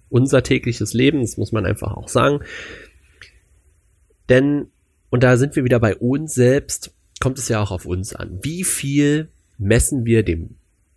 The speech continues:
Wert der Bildung eigentlich bei? Da gibt es Grunddiskussionen, ob Bildung überhaupt immer gratis sein soll und nicht sogar dadurch auch an Wert verliert. Da bin ich sogar auch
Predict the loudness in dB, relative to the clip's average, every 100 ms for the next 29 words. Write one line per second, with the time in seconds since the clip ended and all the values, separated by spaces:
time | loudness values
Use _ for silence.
0 | _ _ -6 2 2 4 0 2 2 2
1 | -2 -4 -6 -8 -12 _ -14 -12 -12 -14
2 | _ _ _ _ _ _ _ _ -6 -2
3 | 0 -2 -4 _ -2 -2 -2 -6 -4 2
4 | 2 2 -2 -2 -2 0 0 -2 -6 -14
5 | -20 -20 -20 _ -6 -4 -16 _ _ 0
6 | 2 4 2 0 0 0 -2 -4 -4 -4
7 | -4 -4 -2 -2 -2 -6 -4 -2 -2 0
8 | 2 2 0 -2 _ _ -20 -20 _ 0
9 | 0 0 -2 0 0 2 0 0 0 0
10 | -4 -6 -6 -6 -6 -4 -4 -4 -6 -4
11 | 2 2 0 -8 _ _ _ _ -2 2
12 | 2 0 -2 -2 0 -2 -6